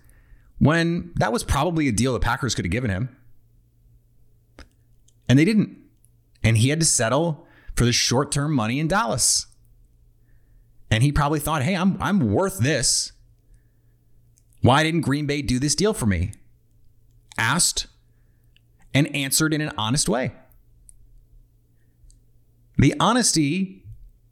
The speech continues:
is, uh,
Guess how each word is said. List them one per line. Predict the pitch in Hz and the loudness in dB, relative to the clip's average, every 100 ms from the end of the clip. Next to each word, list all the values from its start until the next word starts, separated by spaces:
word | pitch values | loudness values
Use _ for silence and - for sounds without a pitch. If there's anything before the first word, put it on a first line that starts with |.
| _ _ _ _ _ - | _ _ _ _ _ 0
is, | 151 156 160 156 - - - - - - - - _ - | 0 2 0 0 -2 -4 -8 -16 -20 -20 -20 -20 _ -2
uh, | 143 143 143 | 0 2 0